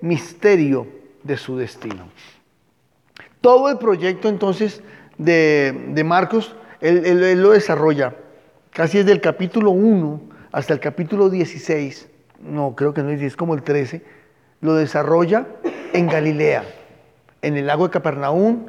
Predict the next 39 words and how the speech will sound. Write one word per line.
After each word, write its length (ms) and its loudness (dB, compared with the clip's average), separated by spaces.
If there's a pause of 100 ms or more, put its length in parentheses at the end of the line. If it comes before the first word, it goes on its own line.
(340)
en 180 -2
el 140 0
lago 200 0
de 40 -2
Genezaret, 640 -2 (420)
eh, 1160 0
caminando 580 0
en 100 2
medio 220 2
de 60 4
la 100 0
gente, 500 -2 (500)
y 120 4
los 260 6
últimos 580 4
capítulos 640 -2
de 100 -4
Marcos 540 -6 (760)
los 140 0
desarrolla 680 -2
directamente 680 -4
en 80 -6
Jerusalén, 460 -4
que 80 -4
es 40 -6
la 80 -2
segunda 300 -2
parte 280 -4
donde 180 -4
dice, 320 -10 (420)
en 100 -2
la 60 2
segunda 360 2
sección 400 0
Jesús 360 -2
va 100 0
camino 340 0
a 40 -4
Jerusalén, 600 0